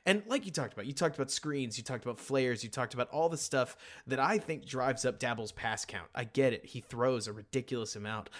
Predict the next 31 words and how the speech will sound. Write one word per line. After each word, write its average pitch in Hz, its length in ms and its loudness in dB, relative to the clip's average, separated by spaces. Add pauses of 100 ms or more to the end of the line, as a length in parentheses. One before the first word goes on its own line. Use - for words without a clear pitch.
(140)
A 127 80 2
lot 127 460 4
of 135 100 6
those 113 320 4
are 107 60 -10
passes 113 440 0
that 110 200 -8
only 131 240 0
Damiere 113 320 0
Byrd 101 300 0
would 101 100 -10
drop. - 300 -6 (340)
They 131 140 8
get 139 320 2
his 139 240 0
running 143 200 4
back, 135 320 2
they 165 120 4
get 180 260 2
the 185 60 -2
running 160 260 0
back 151 220 2
involved 135 500 4 (180)
without 135 320 4
having 143 280 0
to 120 60 -6
just 123 200 -4
hand 143 340 2
it - 140 -8
to 123 220 0
him 110 160 -2